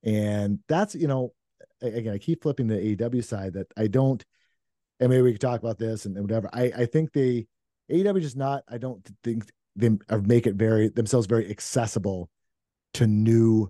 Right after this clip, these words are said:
non-wrestling fans. I think they like to stay within a certain kind of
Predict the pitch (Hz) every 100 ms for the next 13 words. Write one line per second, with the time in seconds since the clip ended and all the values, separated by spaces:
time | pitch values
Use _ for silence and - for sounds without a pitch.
0 | - 101 104 104 101 95 95 - 92 85
1 | 90 76 76 - 107 139 131 131 113 113
2 | 110 110 - 113 107 104 101 - 113 87
3 | 104 104 92